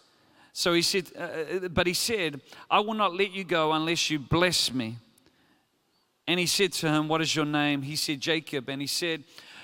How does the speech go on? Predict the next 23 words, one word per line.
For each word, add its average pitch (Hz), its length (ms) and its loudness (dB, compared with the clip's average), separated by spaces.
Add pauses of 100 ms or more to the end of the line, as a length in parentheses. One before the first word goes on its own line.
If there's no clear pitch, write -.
(100)
'Your 185 160 -2
name 190 560 -2
sh-, 160 180 -2
uh, 190 80 0 (160)
shall 160 300 2
no 175 160 2
longer 185 280 2
be 160 200 0
called 156 260 -2
Jacob, 147 460 -2
but 143 160 -4
Israel, 135 520 -2 (400)
for 156 140 -4
you 156 120 0
have 143 120 -4
struggled 190 540 -2
with 160 200 -2
God 170 460 2
and 156 220 -4
men 147 260 -2
and 135 220 -6
have 139 180 -4
prevailed.' 127 560 -2